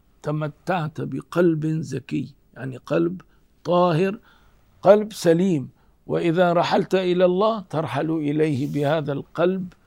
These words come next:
السليم. مكان الشاهد في هذه الآية قوله سبحانه وتعالى: "فاذكروني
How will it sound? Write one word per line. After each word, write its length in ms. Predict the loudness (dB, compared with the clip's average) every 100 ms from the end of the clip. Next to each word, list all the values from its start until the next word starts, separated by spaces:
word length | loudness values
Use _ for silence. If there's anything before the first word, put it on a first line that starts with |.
| _ _
السليم. 480 | -8 -4 -2 -2 -6 -12 _ _ -12
مكان 460 | -10 -2 0 2
الشاهد 640 | 0 -2 0 2 2 0
في 280 | 0 -2 0
هذه 440 | 2 2 2 2 0
الآية 640 | -2 -2 -2 -2 -4 -6 _ _ _ _ _ _ _ _ _ _ _
قوله 500 | 4 6 6 4 0
سبحانه 580 | -2 -6 -2 -2 0 0
وتعالى: 580 | 0 -2 -4 -4 -4 -4
"فاذكروني 1080 | -2 -2 2 6 8 8 6 4 2 0